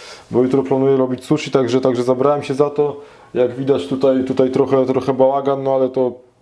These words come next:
tylko woda tak naprawdę, więc to się nic nie dzieje. No i cóż, tak jak wspominałem, do naostrzenia użyłem dwóch kamieni, kamień o gradacji tysiąc i kamień o gradacji sześć tysięcy. E,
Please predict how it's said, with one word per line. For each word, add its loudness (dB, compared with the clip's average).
tylko 0
woda 4
tak 0
naprawdę, 0
więc -2
to -10
się -4
nic -6
nie 0
dzieje. 2
No 4
i 0
cóż, 0
tak 4
jak 2
wspominałem, 0
do 2
naostrzenia -2
użyłem -2
dwóch -10
kamieni, 0
kamień -2
o 0
gradacji 0
tysiąc -2
i 4
kamień 2
o 0
gradacji 0
sześć -2
tysięcy. 0
E, 2